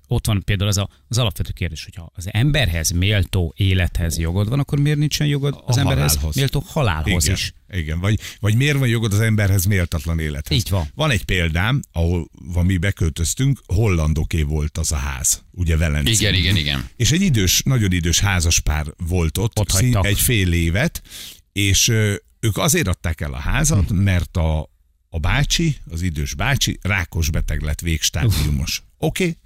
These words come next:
Speaker 2: Most visszajöttek a gyerekek, akik szintén ott nőttek fel ebben a házban, és eljöttek hozzánk a nyáron, és beszélgettünk velük, és kérdeztük, hogy hát mi történt, miért adták el a házat, meg minden,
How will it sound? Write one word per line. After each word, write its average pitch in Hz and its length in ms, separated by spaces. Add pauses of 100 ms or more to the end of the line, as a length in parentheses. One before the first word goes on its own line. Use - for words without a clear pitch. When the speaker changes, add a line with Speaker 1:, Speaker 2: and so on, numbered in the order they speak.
(420)
Speaker 2:
Most 107 240
visszajöttek 110 640
a 95 40
gyerekek, 82 540
akik 98 240
szintén 95 400
ott 85 140
nőttek 80 380
fel 85 200
ebben 71 220
a 71 60
házban, 139 600
és - 180
eljöttek 85 580
hozzánk 82 460
a 90 60
nyáron, 80 360
és 78 120
beszélgettünk 76 760
velük, 170 260 (400)
és - 120
kérdeztük, 98 560
hogy 90 140 (280)
hát 80 200
mi 98 120
történt, 76 640
miért 85 220
adták 76 340
el 55 100
a 50 60
házat, 107 380
meg 78 100
minden, 139 220